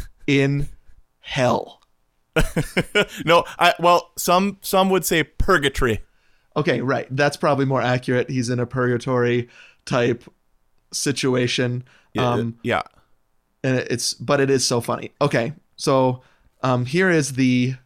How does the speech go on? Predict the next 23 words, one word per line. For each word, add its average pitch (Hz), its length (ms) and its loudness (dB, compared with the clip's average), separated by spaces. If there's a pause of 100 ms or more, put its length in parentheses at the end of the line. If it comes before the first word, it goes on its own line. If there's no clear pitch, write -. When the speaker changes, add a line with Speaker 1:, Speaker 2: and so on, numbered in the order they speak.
(720)
Speaker 1:
I 147 80 2
th-, - 160 -4
I 151 100 4
think 175 160 0
this 160 140 0
is 143 120 -2
gonna 131 180 0
give 127 180 0
us 123 160 -4
even 135 240 -2
more 131 260 0
of 127 100 0
a 127 60 0
depth, 127 300 -2
even 196 180 -4
if, - 120 -8 (200)
of 135 140 -2
how 151 260 0
this 156 240 -4
movie 139 240 0
was, 123 300 -4
like, 127 180 -4
marketed. 170 760 -4